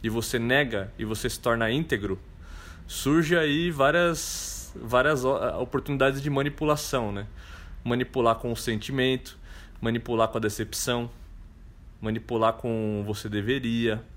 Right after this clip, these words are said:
é um senso comum, é óbvio que você deveria se comportar desse jeito, né? Tem várias formas de você, das pessoas tentarem te manipular nas situações pra você ceder à integridade que você tem no coração.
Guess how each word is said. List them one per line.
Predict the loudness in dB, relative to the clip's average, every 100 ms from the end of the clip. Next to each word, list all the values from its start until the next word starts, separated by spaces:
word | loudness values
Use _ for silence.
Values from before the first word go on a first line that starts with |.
| -6
é | -2
um | 0
senso | 0 -4 -4
comum, | -2 -2 0 0 0
é | 2
óbvio | 4 2 0 -6
que | -8
você | -8
deveria | -4 -2 -2
se | -4
comportar | -4 -4 -4 -4
desse | -6 -6 -4
jeito, | -2 0 -2 -6 -18 -18 -16 -16 -18 -18 -18 -6
né? | -4 -4 -6 -4
Tem | 0
várias | 2 2 2
formas | 0 2 2 0
de | -2
você, | -4 -4 -4
das | -4 -4
pessoas | -6 -6 -6
tentarem | -4 -2 2 2 0
te | -2
manipular | -2 -2 0 0
nas | 0 -4
situações | -4 -4 -4 -4 -4 -8 -16 -18 -16 -16 -16 -12 -2
pra | 0
você | 0 -2 -4 -2 2 2 0
ceder | 0 2 2 4 4 2 -2 -4
à | -2
integridade | -2 -2 -2 2 0 0
que | -6
você | -8 -4 -2 -4 -4
tem | -6
no | -4
coração. | -4 -4 -6 -12